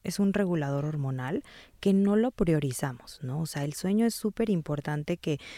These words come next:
durmamos entre seis y ocho horas, idealmente, que llevemos un ritmo circadiano, porque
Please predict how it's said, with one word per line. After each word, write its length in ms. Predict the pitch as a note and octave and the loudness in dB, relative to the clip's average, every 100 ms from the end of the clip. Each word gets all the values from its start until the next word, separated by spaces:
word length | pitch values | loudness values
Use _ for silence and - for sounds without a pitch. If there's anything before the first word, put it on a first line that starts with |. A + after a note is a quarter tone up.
| - E3+ | -8 -2
durmamos 640 | E3+ E3+ F3 F#3 F#3 - _ | 2 2 2 2 0 -6 _
entre 320 | E3+ E3 D#3 | 0 2 0
seis 400 | - E3 F3 - | 2 0 -2 0
y 100 | G#3 | 2
ocho 320 | F3 - D#3+ C#3+ | 2 0 -2 0
horas, 340 | C#3 D3+ F3 | -2 -2 -4
idealmente, 840 | D3 C#3 C#3 C#3+ C#3+ C#3 C3+ E3+ G3 - - | -4 -2 -2 -2 -2 -4 -2 -4 -4 -10 -4
que 120 | - F3 | 2 4
llevemos 500 | D#3 D#3+ G3+ G#3+ F#3+ | 4 4 2 2 0
un 160 | F3+ | 0
ritmo 300 | E3+ D#3+ E3+ | 0 0 -2
circadiano, 680 | - C#3 - C3 C3+ C3 F3 | -2 -6 -6 -4 -4 -4 -4
porque 520 | - D3 - - C#3+ | -2 -4 -2 -2 -2